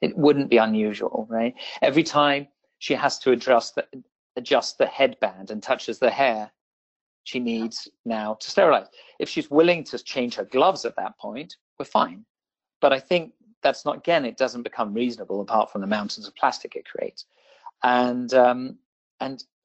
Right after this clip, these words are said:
a glove, an unwashed glove is much worse than a,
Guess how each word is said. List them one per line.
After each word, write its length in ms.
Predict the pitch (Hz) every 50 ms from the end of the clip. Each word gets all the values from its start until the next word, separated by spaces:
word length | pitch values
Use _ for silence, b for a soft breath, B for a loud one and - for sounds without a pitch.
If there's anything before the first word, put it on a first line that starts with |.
| _ _ _ _ _ _ _ _ _ _ _ _ _ _ _ -
a 80 | 147
glove, 440 | 127 - - 147 156 180 180 170 - -
an 100 | - 123
unwashed 460 | 123 143 160 147 139 143 143 - -
glove 260 | - 151 156 139 117 104
is 160 | 98 - -
much 240 | 127 120 - - -
worse 440 | 135 127 123 110 104 98 - - -
than 140 | 107 101 104
a, 200 | 101 98 110